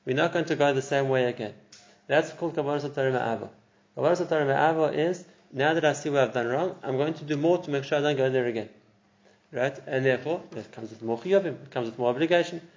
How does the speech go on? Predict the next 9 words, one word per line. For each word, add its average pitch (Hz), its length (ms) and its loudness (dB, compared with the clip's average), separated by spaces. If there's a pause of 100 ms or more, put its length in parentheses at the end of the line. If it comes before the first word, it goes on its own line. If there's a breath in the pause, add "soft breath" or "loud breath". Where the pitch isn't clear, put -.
(180 loud breath)
And 139 100 -10
that 143 160 2
was 139 160 -6
the 135 340 4
door 135 240 2
of 127 320 2 (240)
Mordechai 135 340 2
Esther 147 460 0
that 131 340 0